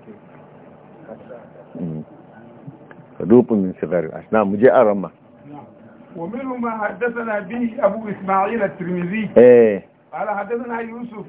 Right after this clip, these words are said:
Speaker 2: ابن يحيى القرشي
Speaker 1: Mm.
Speaker 2: البويطي
Speaker 1: البويطي.
Speaker 2: عن الشافعي."
Speaker 1: Eh.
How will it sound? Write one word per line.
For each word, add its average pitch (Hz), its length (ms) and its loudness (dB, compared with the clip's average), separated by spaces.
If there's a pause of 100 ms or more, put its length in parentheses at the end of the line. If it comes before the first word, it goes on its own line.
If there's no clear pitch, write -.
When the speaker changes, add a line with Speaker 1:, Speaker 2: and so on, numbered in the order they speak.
Speaker 2:
ابن 220 240 -14
يحيى 196 480 -8
القرشي 196 760 -12
Speaker 1:
Mm. 208 120 -10
Speaker 2:
البويطي 202 540 -2
Speaker 1:
البويطي. 107 880 4
Speaker 2:
عن 92 100 -10
الشافعي." 175 680 -16 (140)
Speaker 1:
Eh. 98 440 2